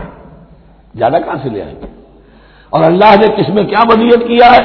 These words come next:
وہ جانتا ہے۔ اس کا حساب لینا جو ہے، محاسبہ، وہ اس پر ہے کہ جو اس نے تمہیں دیا ہے۔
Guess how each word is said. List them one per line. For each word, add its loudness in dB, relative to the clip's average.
وہ 0
جانتا -8
ہے۔ -18
اس 2
کا 4
حساب 2
لینا 4
جو 2
ہے، 4
محاسبہ، -2
وہ -2
اس 0
پر -2
ہے 0
کہ -6
جو -4
اس -8
نے -6
تمہیں -12
دیا -16
ہے۔ -20